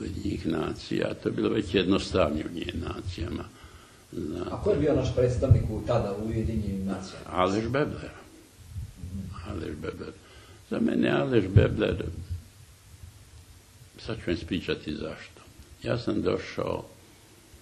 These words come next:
Speaker 1: e, u maju mjesecu pedesete. Tada je počeo Korejski rat, Sjeverna i Južna Koreja. I tada je to bio veliki događaj,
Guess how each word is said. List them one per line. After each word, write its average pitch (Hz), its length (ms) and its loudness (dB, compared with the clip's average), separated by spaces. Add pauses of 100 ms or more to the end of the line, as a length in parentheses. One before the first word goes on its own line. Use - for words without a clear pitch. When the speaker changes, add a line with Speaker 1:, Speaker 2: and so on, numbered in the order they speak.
(460)
Speaker 1:
e, 92 240 -6 (240)
u 87 120 -6
maju 87 320 -6
mjesecu - 600 -12 (1700)
pedesete. - 640 -8 (200)
Tada 95 200 -2
je 87 60 -2
počeo 87 400 -4
Korejski 80 600 -4
rat, - 280 -10 (800)
Sjeverna 80 760 -4
i 78 160 -8
Južna 76 380 -12
Koreja. 82 420 -10 (1120)
I - 160 -6
tada - 400 -4
je 50 540 -4 (1600)
to 85 180 -2
bio 85 220 -2
veliki 90 420 -2
događaj, - 680 -4